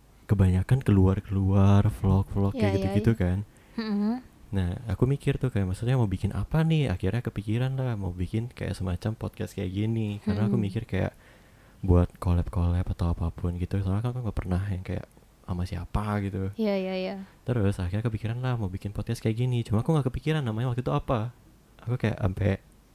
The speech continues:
Speaker 1: eh, stres gitu sendiri, kayak apa yang ngac-, aneh-aneh aja namanya,
Speaker 2: <laughs>
Speaker 1: apa kayak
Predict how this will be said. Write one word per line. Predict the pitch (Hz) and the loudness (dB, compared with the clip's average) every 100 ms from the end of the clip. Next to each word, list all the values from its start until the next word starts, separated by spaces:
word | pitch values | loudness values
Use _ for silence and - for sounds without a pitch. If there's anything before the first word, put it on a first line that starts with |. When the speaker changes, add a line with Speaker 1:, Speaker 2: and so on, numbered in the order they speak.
| _ - - - - - | _ -20 -20 -20 -20 -8
Speaker 1:
eh, | - 98 95 98 98 98 98 | 0 2 4 4 2 2 0
stres | 104 101 98 98 - | 0 0 0 0 0
gitu | 95 101 | 0 0
sendiri, | 101 95 92 98 | 0 0 0 -2
kayak | - 92 - | -2 -4 -4
apa | 92 - 87 87 87 - - - - - 95 - - | -6 -4 -2 -2 -2 -8 -20 -20 -20 -20 -20 -20 -8
yang | 107 92 | -4 -2
ngac-, | 92 - - | -2 -2 -4
aneh-aneh | 98 90 92 90 90 | -2 0 0 0 0
aja | 92 104 113 120 | 2 4 4 6
namanya, | - 311 113 104 | 8 8 8 6
Speaker 2:
<laughs> | 90 | 4
Speaker 1:
apa | 90 113 113 | 4 4 2
kayak | - 120 113 | 4 4 4